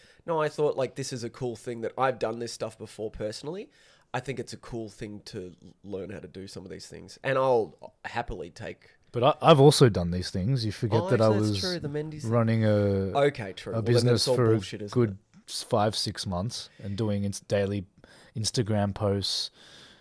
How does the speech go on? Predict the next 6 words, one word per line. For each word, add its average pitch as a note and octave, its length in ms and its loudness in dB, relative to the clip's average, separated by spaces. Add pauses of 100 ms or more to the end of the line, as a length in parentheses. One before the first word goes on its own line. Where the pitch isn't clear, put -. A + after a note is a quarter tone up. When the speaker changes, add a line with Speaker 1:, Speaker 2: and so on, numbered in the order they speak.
Speaker 1:
<laughs> - 460 -8
Speaker 2:
um, F#2 760 -2
Facebook G#2 680 -2
posts, G2 960 -2
stories, G2+ 760 0
all, G#2+ 200 2